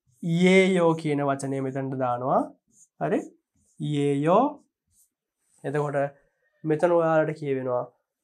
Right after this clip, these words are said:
හොයසා වොන් ඊයේයෝ. හරි? ආ,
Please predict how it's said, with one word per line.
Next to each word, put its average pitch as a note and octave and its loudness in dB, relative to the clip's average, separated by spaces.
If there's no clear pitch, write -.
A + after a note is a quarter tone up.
හොයසා F#3 2
වොන් E3+ 2
ඊයේයෝ. D3 0
හරි? F3 -2
ආ, A#2+ 0